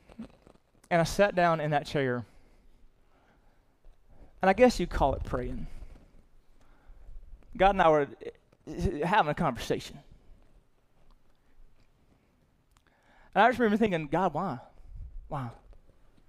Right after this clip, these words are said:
Why? Why?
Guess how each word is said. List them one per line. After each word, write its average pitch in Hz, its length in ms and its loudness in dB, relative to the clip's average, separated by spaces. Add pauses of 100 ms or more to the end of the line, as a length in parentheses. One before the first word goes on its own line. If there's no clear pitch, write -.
(280)
Why? 127 220 0 (1500)
Why? 160 240 -4